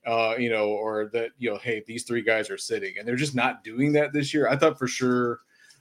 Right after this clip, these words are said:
um, he would sit maybe Monday against the Grizzlies, or I thought, I was kinda surprised he played this game. I thought they would sit him at some point,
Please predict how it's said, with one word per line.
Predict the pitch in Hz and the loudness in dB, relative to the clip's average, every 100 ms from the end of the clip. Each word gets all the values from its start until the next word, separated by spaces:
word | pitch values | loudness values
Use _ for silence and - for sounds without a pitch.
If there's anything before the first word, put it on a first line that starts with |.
| _ | _
um, | 117 113 | -2 0
he | 127 | 0
would | 120 113 | 0 0
sit | - 117 | -2 -2
maybe | 110 101 98 | -4 -12 -12
Monday | 98 107 110 113 113 | -10 -4 -2 -2 -4
against | 107 104 107 104 - _ | -6 -8 -10 -10 -12 _
the | 107 101 98 101 | -6 -4 -8 0
Grizzlies, | 135 156 151 151 143 143 - _ _ | 4 4 6 6 6 4 0 _ _
or | 120 123 120 117 | 2 4 4 4
I | - | 4
thought, | 139 123 - | 6 4 4
I | 123 | 4
was | 143 110 | 4 0
kinda | - 127 120 | -2 -2 -2
surprised | - 113 110 - | -2 -4 -4 -6
he | - | -10
played | 110 - | -10 0
this | 156 - | 0 2
game. | 120 104 | -2 -2
I | 127 | 4
thought | 190 185 | 4 6
they | |
would | 131 110 | 2 2
sit | 143 | 0
him | 127 | 0
at | 104 | -2
some | - 139 | -2 -2
point, | 117 101 | -2 -6